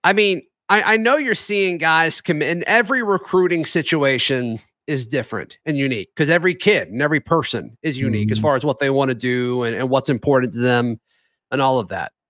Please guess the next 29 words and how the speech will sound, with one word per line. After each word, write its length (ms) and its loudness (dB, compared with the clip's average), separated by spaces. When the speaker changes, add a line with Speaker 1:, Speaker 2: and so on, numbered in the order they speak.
Speaker 1:
But 120 4
how 220 2
often 440 2
do 80 -4
you 180 -2
see 280 -4
kids 720 0
that 180 0
commit 420 0
this 240 0
early? 600 0
I 40 -6
mean, 180 0
it 120 -2
seems 280 0
like 240 2
th-, 320 -16
those 240 0
guys 300 4
are 80 2
always 560 2
flip 400 -2
candidates 500 0
down 240 0
the 80 -2
road 320 -2
for 140 -2
another 260 -4
school. 460 -10